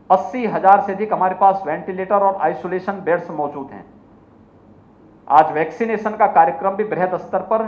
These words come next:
पूरे देश के अंदर चल रहा है और उत्तर प्रदेश भी उसमें अग्रणी भूमिका के साथ कार्य कर रहा है। टेस्ट की क्षमता अगर आप देखेंगे तो उत्तर प्रदेश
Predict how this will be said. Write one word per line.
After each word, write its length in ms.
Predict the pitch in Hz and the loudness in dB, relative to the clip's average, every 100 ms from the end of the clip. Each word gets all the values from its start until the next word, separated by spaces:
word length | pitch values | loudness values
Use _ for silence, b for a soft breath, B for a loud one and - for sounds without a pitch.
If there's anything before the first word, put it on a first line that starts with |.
| - - - - - _ _ - - - | -10 -18 -20 -20 -20 _ _ -20 -18 -8
पूरे 160 | 175 | -6
देश 360 | 160 170 202 202 | -4 -2 -2 -2
के 60 | 202 | -4
अंदर 320 | 196 196 151 - - - - _ _ - | 0 2 0 -2 -16 -20 -20 _ _ -2
चल 120 | 170 | 0
रहा 180 | 208 196 | 6 8
है 100 | 220 | 8
और 60 | - | 6
उत्तर 240 | - 180 | 0 -4
प्रदेश 340 | 170 180 180 185 | -4 -6 -6 -8
भी 60 | 202 | -10
उसमें 240 | - 185 | -6 -4
अग्रणी 380 | 143 160 214 226 | -4 -2 -4 -4
भूमिका 380 | 156 156 170 175 | -8 -8 -2 -2
के 120 | 175 | -2
साथ 260 | 190 180 151 | -4 -2 0
कार्य 180 | 139 | -2
कर 140 | - 120 | -2 -6
रहा 180 | 117 110 | -4 -6
है। 140 | - - - _ _ _ _ _ _ _ - _ - - - _ _ _ - - | -8 -20 -20 _ _ _ _ _ _ _ -20 _ -20 -20 -20 _ _ _ -8 2
टेस्ट 260 | 262 269 269 | 4 4 -4
की 140 | 277 | -6
क्षमता 360 | - 226 233 262 | -2 -2 6 8
अगर 180 | 262 247 | 8 6
आप 160 | 233 | 6
देखेंगे 340 | 220 220 247 277 | 2 -4 0 2
तो 100 | 262 | 0
उत्तर 240 | - 240 | 0 -2
प्रदेश 340 | 208 220 240 | 0 0 0